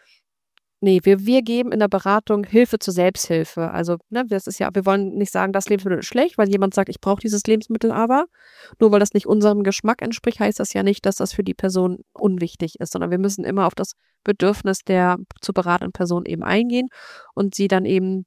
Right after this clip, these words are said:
darin, äh, aufklären und dann dadurch eben das Essverhalten, äh, etwas modulieren und dann, wenn wir das, ähm, wenn das in diese richtige Richtung dann schon gelenkt wurde, darin eben auch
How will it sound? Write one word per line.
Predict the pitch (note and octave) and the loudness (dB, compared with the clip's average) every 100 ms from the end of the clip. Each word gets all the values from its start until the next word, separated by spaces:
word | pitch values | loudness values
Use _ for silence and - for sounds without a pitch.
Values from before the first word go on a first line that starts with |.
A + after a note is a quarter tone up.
| - | 0
darin, | F3+ F#3 F#3 F#3 _ _ _ - | 0 2 -2 -6 _ _ _ 0
äh, | F3+ - | 2 4
aufklären | - D4+ - - B3+ A#3+ A#3+ A#3+ | 4 4 2 0 4 4 4 2
und | - G3 F#3+ | -2 -2 0
dann | F#3 F#3 F#3 | 0 2 0
dadurch | F#3 F3+ F3 - | 0 0 -2 -2
eben | F3+ F3+ | -2 -2
das | F3 - - | -6 -6 -4
Essverhalten, | F#3 - F#3 E3+ E3+ E3+ - F3 F3+ - - | -4 -2 -4 0 2 0 -2 -10 -10 -16 -10
äh, | D#3+ - - - | -6 -6 -6 -8
etwas | - F3 F3 - | -6 -2 -2 -2
modulieren | F#3 F#3+ G#3+ A3+ D4+ C#4 C#4+ C4+ | -4 0 0 2 4 4 2 0
und | G3+ F#3+ | -2 0
dann, | F#3+ F#3 F#3+ | 0 0 0
wenn | F3+ F3+ | -2 0
wir | F3+ | -2
das, | F3+ - - | -2 -4 -6
ähm, | - G3+ F#3+ F3+ F#3+ | -4 -4 -4 -8 -4
wenn | F#3 | -4
das | F#3 | -2
in | |
diese | G3 F#3+ | -2 0
richtige | A3 - G#3+ G3+ | 0 -4 -6 -2
Richtung | D4 C#4+ B3 | 0 0 2
dann | A3+ | 0
schon | A3 A3+ G#3+ - - - | 0 -4 -4 -10 -12 2
gelenkt | A#3 G3+ G3+ G3+ - | 6 6 4 0 2
wurde, | F#3 F#3+ - - - | 4 4 -2 -12 2
darin | F#3+ F#3+ F3+ | 4 4 2
eben | F3+ | 0
auch | - E3+ | 0 -4